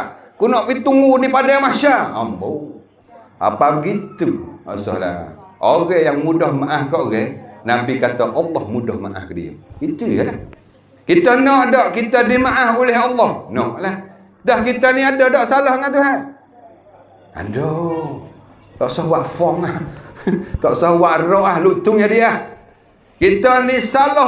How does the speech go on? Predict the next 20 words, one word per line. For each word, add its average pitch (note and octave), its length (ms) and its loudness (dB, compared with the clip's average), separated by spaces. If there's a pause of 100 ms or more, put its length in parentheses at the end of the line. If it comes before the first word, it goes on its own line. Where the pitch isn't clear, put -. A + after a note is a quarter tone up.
sama C4+ 400 2
dengan G#3 240 0
Allah. G3 240 -10 (240)
Apa F3+ 240 0
makna C4+ 320 4
salah? A#3+ 560 0
Dosa. A#3+ 400 0 (560)
Ada G3+ 320 2
dengan A3 320 2
salah, A3 400 4
ada G#3+ 160 2
dengan G#3+ 160 0
silap, G#3 480 -2
ada A3 160 -2
dengan G#3 160 -2
dosa, G#3+ 320 0
ada G#3+ 160 0
dengan G#3+ 320 0
aku. G#3+ 160 -6 (560)
Dosa G#3 320 4